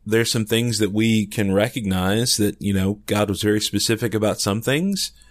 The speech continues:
and there are some other things that he may not have been specific with. And, uh, that kinda gets into the whole concept when we wanna try to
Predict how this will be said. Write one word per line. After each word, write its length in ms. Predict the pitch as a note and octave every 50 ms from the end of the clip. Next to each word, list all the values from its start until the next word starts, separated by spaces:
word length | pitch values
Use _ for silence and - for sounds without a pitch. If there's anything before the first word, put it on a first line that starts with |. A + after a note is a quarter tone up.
| - - - - - - - _ -
and 680 | G2+ G#2+ A2 A2 G#2+ G#2+ G#2+ G#2 G#2 G#2 G2+ G2+ F#2+
there 180 | G#2 G#2+ G#2+ G#2+
are 40 | A2
some 220 | - - A2 G2
other 160 | G2 G2 A2+
things 380 | A2+ - B2+ C3 D3 D#3+ D#3 A#2
that 140 | A2 G#2+ G#2+
he 180 | G#2 B2 A#2+
may 200 | A2 G#2 G#2 G#2+
not 220 | G#2+ G#2+ A#2 C#3+ F3
have 100 | D#3+ G#2
been 240 | G2+ G2 G2 G2 G2
specific 680 | - - - - G#2 G#2 - - F#2+ - F#2 - -
with. 400 | F2+ E2+ E2 B1 - - - - - - - - - - - - _ _
And, 320 | G2 G2 G2 G2 G2 F#2+ G2
uh, 100 | F#2+ F#2
that 180 | G#2 A2 A2+ -
kinda 180 | B2+ A2+ G#2
gets 240 | G2 G2+ G#2+ - -
into 140 | A2 G2 F#2
the 80 | G2
whole 360 | F#2+ A2+ G#2+ G#2 G#2 G2+ F#2+ G2
concept 600 | - - A2+ G#2+ G#2 G2+ - A2 G2 G2 - G#2+
when 100 | G2+ G2
we 100 | G2+ G#2
wanna 200 | G#2 G2+ G2+ -
try 280 | - - G#2+ G2+ G2
to 680 | - - - - G2 F#2+ F#2+ F#2 F#2 F#2 F#2 F2+ G2